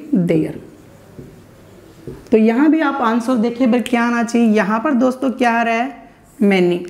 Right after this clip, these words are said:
अब many आ रहा है तो many के बाद plural नाउन आएगा। अब man में बार बार error दी जा रही है, लेकिन student जल्दी से कल्टी काट कर निकल जाता है, यानी उस चीज़ को देख, देखते नहीं, यानी एक एक चीज़ को पढ़ना चाहिए। तो many आ रहा है तो many के बाद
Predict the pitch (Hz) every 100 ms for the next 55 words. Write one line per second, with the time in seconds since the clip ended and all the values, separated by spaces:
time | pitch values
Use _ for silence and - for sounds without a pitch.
0 | - 214 214 214 247 269 269 269 262 262
1 | 254 254 254 254 254 247 254 269 262 254
2 | 254 254 247 254 254 - - - 277 269
3 | 269 294 302 330 254 254 254 269 254 247
4 | 240 208 196 180 175 175 240 294 - 254
5 | 233 294 277 208 233 233 226 269 240 220
6 | 240 226 208 269 254 247 247 196 170 175
7 | 170 190 285 302 - 269 254 220 214 277
8 | 247 220 240 240 226 196 170 - - -
9 | - 254 330 285 302 320 - 311 330 359
10 | 302 202 214 214 208 196 226 285 262 233
11 | 220 220 262 269 254 254 262 254 226 226
12 | 240 247